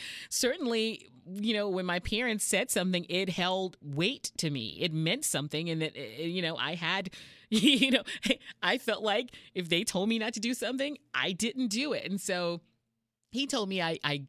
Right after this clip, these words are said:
couldn't date. I wasn't, like, going to use my best friend's place as a meeting place to meet guys, but he just was like, he did not want me to get into trouble as a, as a young girl, as a teen. And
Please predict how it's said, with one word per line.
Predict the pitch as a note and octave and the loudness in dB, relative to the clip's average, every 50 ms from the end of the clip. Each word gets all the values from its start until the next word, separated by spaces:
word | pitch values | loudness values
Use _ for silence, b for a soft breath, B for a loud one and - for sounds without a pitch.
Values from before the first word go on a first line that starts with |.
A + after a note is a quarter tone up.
| _ | _
couldn't | - - - D3+ A#2 E3+ D#3 D#3 D3 C3 - | -10 -8 -8 -6 -6 -4 -4 -4 -4 -4 -6
date. | - G#2+ G#2+ C#3+ G#3 A3 - - | -6 -4 -2 -2 -4 -4 -4 -4
I | D#3 F#3+ D4 | -4 -2 0
wasn't, | G#4 A4 - - D#3 D#3 | 0 -2 -2 -2 -2 -4
like, | D3 - - - | -4 -4 -6 -6
going | - C3+ C#3 D3+ D#3 | -6 -4 -2 -2 -2
to | - - | -4 -4
use | C#3+ C#3 C#3+ C#3 C3 | -4 -4 -4 -4 -4
my | C#3 C3 | -4 -4
best | B2+ B2 B2 C3+ - - | -4 -6 -6 -4 -6 -6
friend's | - - - A#2+ C#3 D3 D3+ D3+ D3 C3+ - | -8 -8 -8 -6 -4 -2 -2 -2 -2 -4 -6
place | - - C#3 C#3+ D#3 D3 - | -4 -4 -2 -2 -2 -2 -2
as | - C#3 D3+ C3+ | -2 -2 -2 0
a | C#3 C3 | -2 0
meeting | C3+ B2+ C#3 D#3+ E3+ D#3+ D3+ - | 0 -2 -2 0 0 -2 -2 -4
place | - D3+ D3+ D3 | -4 -6 -6 -4
to | - - | -4 -4
meet | D3 D3 C3+ - | -4 -4 -4 -4
guys, | - C#3 C3 C3 C#3+ E3+ D#3+ C3+ | -2 -2 0 0 0 -2 -2 -2
but | D3+ D3 - B B B B B B B B | -2 -2 -2 B B B B B B B B
he | B - A3 | B -2 -2
just | F3+ - G#3+ G3+ - | 0 0 0 0 0
was | F#3 F#3 F#3 D#3+ - | 0 -2 -2 -2 -2
like, | D#3 D3 C3+ | -4 -6 -6
he | - - F3 D#3 | -4 -4 -4 -2
did | - D#3+ D3+ B2+ | 0 0 -2 0
not | C#3+ C#3+ C#3+ D3+ - - | 0 0 2 0 0 0
want | D3 C3+ C#3 - | -2 -2 -2 -2
me | D3 D3 D3 | -2 0 0
to | D3+ D3 | 0 0
get | - - C3 C3 | -2 -4 -4 -2
into | D3 D3+ D3 - E3 | 0 0 0 -2 -2
trouble | - - - C#3 C#3 B2+ C3+ C#3 C#3+ C#3 C#3 C#3 | -4 -4 -4 -4 -4 -4 -2 0 0 0 0 0
as | C#3 C#3 C3 D#3 | 0 0 0 -2
a, | D3 C#3+ - | -2 -4 -4
as | - C#3+ - | -6 -6 -4
a | D#3 D3 | -4 -2
young | C3+ D3 C#3+ D3 D#3 D3+ D3 C#3+ C#3 C#3 C3+ | -2 -2 -2 0 0 -2 -2 -4 -6 -6 -4
girl, | - D#3 C#3+ C3+ C3+ C#3 C#3 C3+ | -2 -2 0 0 0 0 0 -2
as | C3+ C3+ - | -2 -2 -2
a | C#3+ | -4
teen. | - - - - F#3 D#3+ D3+ D3 C#3+ C#3 | -4 -4 -4 -2 -2 -2 0 -2 -2 -2
And | C#3 C#3 | -2 -4